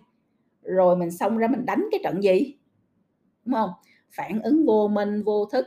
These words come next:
do emo, tổn thương, trải nghiệm tiêu cực trong quá khứ, vân vân, mất tất cả những cái thứ đó nó đẩy mình vô cái thế phản ứng một cách, à, bốc hỏa, không kiểm soát được lời nói hành vi, phản ứng, à, vô minh.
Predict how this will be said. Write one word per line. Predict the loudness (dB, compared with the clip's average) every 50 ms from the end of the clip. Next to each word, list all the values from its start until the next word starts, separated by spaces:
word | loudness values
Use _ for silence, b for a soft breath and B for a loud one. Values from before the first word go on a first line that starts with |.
| -4 -2
do | -2 -2 -2
emo, | -2 -4 -6 -6 -6 -6 -6 -4 -2 -2 -4 -4
tổn | -4 -6 -4 -4 -4 -2
thương, | -2 -2 -2 -2 -2 -4
trải | -8 -8 -6 -4
nghiệm | -4 -4 -4 -4 -4
tiêu | -2 -2 -2 -2 -4
cực | -8 -6 _
trong | -6 -6 -4
quá | -4 -6 -6 -6 -4
khứ, | -2 -2 0 0
vân | 0 0 2
vân, | 2 2 2 2 0
mất | 0 -2 -4 -8 -12
tất | -14 -12
cả | -12 -10 -10
những | -10 -8
cái | -6 -4
thứ | -2 -2 -2
đó | -2 -2 -2 -4
nó | -4 -6 -10 -12
đẩy | -14 -10 -6 -4 0 0 2
mình | 2 2 0 -2
vô | -2 -4
cái | -6 -6 -6
thế | -4 -4 -4 -6 -8
phản | -12 -14 -14 -10 -6
ứng | -4 -4 -4 -4 -6
một | -8 -6 -6
cách, | -6 -8 -8 -10 b b b b b b b b b b b b b _
à, | -8 -6 -4 -4 -4 -4 -4 -6 -8 -6 -6
bốc | -6 -8 -8 -8 _
hỏa, | -8 -8 -6 -6 -6 -6 -6 -6
không | -6 -6 -6 -6
kiểm | -8 -8 -8 -8
soát | -6 -6 -6 -6 -6 -6
được | -8 -6
lời | -4 -4 -4 -4
nói | -4 -4 -6
hành | -6 -6 -6 -8 -6
vi, | -4 -4 -4 -4 -4 -6 -12 -20 _ _
phản | -16 -16 -16 -10
ứng, | -8 -6 -4 -4 -4 -8 -12 _ _ _ _ _ _ _ _ _ _ _ _ _
à, | -18 -16 -14 -14 -14 -14 -14 -16 -16 -16 -6 0
vô | 2 2
minh. | 4 2 0